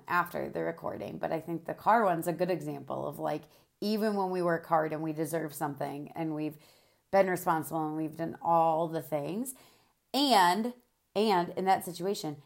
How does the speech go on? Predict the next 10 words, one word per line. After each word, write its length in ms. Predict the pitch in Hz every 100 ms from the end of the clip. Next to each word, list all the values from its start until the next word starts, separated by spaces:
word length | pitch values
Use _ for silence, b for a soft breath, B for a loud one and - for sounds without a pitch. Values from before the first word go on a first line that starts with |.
| -
no 320 | 175 180 269
one 500 | 269 170 151 175 247 - _ _ _ _ _ _ -
had 160 | 208
come 200 | 175 214
up 260 | - 208 -
to 120 | -
you 340 | 175 165 151 -
and 140 | 185 180
been 180 | 185 170
like 300 | 160 160